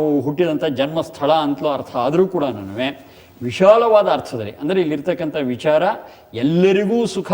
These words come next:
ಸಂತೋಷ, ನೆಮ್ಮದಿಯನ್ನು ಕೊಡಬೇಕು ಅನ್ನೋದಾದರೆ ನಾವು ರಾಷ್ಟ್ರ,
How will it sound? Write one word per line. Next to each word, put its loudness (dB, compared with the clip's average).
ಸಂತೋಷ, -4
ನೆಮ್ಮದಿಯನ್ನು -4
ಕೊಡಬೇಕು 0
ಅನ್ನೋದಾದರೆ -4
ನಾವು 2
ರಾಷ್ಟ್ರ, 0